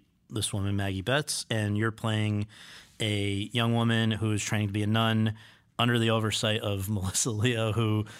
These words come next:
is even more terrifying in this than she was in The Fighter. And just, like, as a, as the Reverend Mother, just after Vatican two goes into effect, terrorizing these young nuns in, or young nuns in training. Maggie Betts said she had already seen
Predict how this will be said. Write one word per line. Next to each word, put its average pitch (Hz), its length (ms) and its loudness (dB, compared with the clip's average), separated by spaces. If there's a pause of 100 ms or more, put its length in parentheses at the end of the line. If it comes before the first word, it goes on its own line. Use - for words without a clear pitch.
(140)
is 107 420 0
even 120 280 2
more 113 340 2
terrifying 110 580 0
in 107 100 2
this 110 200 0
than 107 100 0
she 110 160 -2
was 107 260 2
in 107 100 0
The 101 60 0
Fighter. 120 480 2 (320)
And 117 360 4
just, - 240 0
like, 117 180 2
as 113 220 2
a, 117 180 0
as 113 180 2
the 110 100 2
Reverend 117 340 2
Mother, 107 440 2 (460)
just 127 280 2
after 113 180 2
Vatican 110 400 2
two 107 180 0
goes 107 200 0
into 107 160 0
effect, 104 400 -2 (360)
terrorizing 104 840 0 (200)
these 95 280 -2
young 98 220 0
nuns 98 260 -2
in, 101 180 -2
or 104 100 -2
young 101 360 0 (100)
nuns 98 220 -2
in 95 60 -4
training. 117 340 0 (400)
Maggie 147 300 2
Betts 127 280 0
said 110 280 -2
she 127 220 -2
had 131 120 2
already 110 340 2
seen 98 540 -4